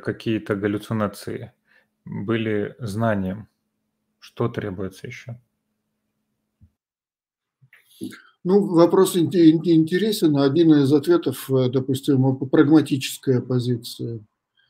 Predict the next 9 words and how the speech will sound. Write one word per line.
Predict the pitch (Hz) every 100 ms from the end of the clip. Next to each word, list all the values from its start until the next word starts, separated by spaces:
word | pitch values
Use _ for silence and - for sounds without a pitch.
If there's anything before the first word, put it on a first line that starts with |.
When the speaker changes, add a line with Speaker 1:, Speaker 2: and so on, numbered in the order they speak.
| _ _ _
Speaker 2:
Некоторые | 143 160 131 123 170
галлюцинации | 127 143 131 - 135 147 156 - 135
более | 139 147 143 139
полезны. | 147 135 123 120 120 101 _ _ _ _ _ _ _ _ _ _ _ _ _ _ _ _ _ _ - -
Ну, | 180 196
например, | 196 170 151 151 160 175 170 143
более | 135 190 185 156
полезно, | 160 156 196 196 160 135 - _ _ _ _ _
э, | 156 139 135